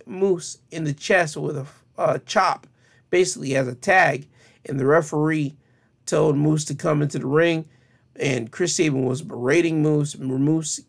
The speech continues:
gets in the ring, and he looks at Sabin, and Sami Callihan tells Moose, matter of fact, "Screw this." He tags himself, and he tells Moose to get out the ring. "Get out."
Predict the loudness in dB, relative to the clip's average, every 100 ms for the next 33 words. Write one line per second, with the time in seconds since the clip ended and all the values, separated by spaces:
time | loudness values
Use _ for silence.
0 | _ -6 -6 -2 0 0 2 2 2 -2
1 | -8 -10 -8 -8 -4 -4 -4 -6 -6 -2
2 | -2 -2 -4 -4 -8 -4 -2 -2 -4 -8
3 | _ _ _ _ -2 0 0 -2 -4 -4
4 | -2 -2 -2 -8 _ _ _ _ -2 0
5 | 2 0 0 -4 -2 -2 -4 -10 -6 -6
6 | 0 4 4 2 -6 0 0 0 -4 -4
7 | -4 -2 -2 -2 -6 -6 -2 -2 -2 -12
8 | -12 _ _ _ _ -8 -4 -4 -6